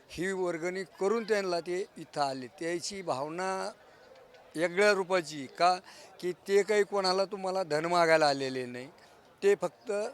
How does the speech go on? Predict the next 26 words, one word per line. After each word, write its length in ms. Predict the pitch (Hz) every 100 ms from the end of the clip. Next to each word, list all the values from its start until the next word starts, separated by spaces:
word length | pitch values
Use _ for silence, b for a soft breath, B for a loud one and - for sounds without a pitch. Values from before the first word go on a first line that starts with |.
| - - -
सरकारला, 720 | 175 175 - 190 185 175 190
गृहमंत्र्याला 880 | 165 175 175 185 170 165 160 160 165
न्याय 300 | 175 196 190
मागायला 380 | 170 143 127 123
आलेले 320 | 120 120 120
आहेत. 100 | 120 - B B B -
की 100 | 196
बुवा 260 | 214 226 220
ही 280 | 160 202
जी 160 | 226 220
घटना 420 | 185 160 - 214
घडती, 500 | 190 170 190 180 160 131 - B B B -
आज 240 | 139 175
आमच्यावर 600 | 196 156 160 175 - 247
घडली, 380 | 214 190 175 143 131 B B - 165
उद्या 200 | 196 247
दुसऱ्या 380 | 269 240 277
कोणावर 320 | 262 262 233 208
तरी 140 | 214 202
घडू 280 | 156 151 151
नये, 340 | 131 117 - B B B -
ह्या 400 | 156 190 214 254
दृष्टिकोनातून 840 | 175 170 196 - 233 208 214 208 214
ते 160 | 208 214
आज 200 | 202 208
इथं 480 | 196 190 196 196